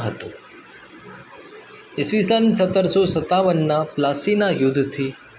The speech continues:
બ્રિટિશરોએ ભારતમાં શાસન સ્થાપવાની શરૂઆત કરી. તેમણે મૈસૂર વિગ્રહો કરી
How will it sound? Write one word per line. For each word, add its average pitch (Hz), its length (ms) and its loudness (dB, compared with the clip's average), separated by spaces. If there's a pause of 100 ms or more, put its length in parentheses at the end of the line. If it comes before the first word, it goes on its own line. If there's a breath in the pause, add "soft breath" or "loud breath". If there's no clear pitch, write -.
(560)
બ્રિટિશરોએ 156 880 2 (100)
ભારતમાં 156 580 0
શાસન 151 400 -2
સ્થાપવાની 147 680 -2
શરૂઆત 135 380 -2 (100)
કરી. 92 260 -8 (1400)
તેમણે 165 340 2
મૈસૂર 156 400 0
વિગ્રહો 170 420 2 (120)
કરી 131 260 0